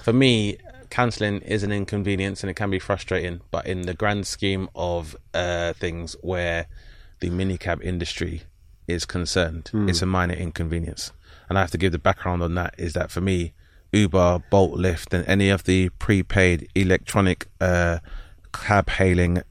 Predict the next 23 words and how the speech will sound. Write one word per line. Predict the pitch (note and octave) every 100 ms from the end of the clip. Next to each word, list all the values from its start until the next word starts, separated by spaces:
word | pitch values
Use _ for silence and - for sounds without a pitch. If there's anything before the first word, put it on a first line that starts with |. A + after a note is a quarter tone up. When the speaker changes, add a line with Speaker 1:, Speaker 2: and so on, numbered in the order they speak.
| _ _ -
Speaker 1:
apps | F#2 F2 - - - - -
have | - F#2
been | F#2+ F#2
a |
godsend | F2+ D#2 - E2+ D#2 - - - - _
for, | - F#2+ E2+ E2 - -
mainly | G2 G2 F#2+ F2+
for | -
cultural | - F#2+ D2+ F2+
reasons. | F2+ F2+ D#2+ D#2+ - -
Speaker 2:
Mm. | C3+ G#2
Speaker 1:
Like, | F2 F2 - -
when | F#2+ G2
I | G#2
was | G#2+ G#2 F#2
at |
university, | F#2+ F#2 E2+ F#2+ - -
I | F2
went | F#2 E2
to |
university | F2 F2 F2+ F2+ E2
in | E2
Bradford, | F2+ - E2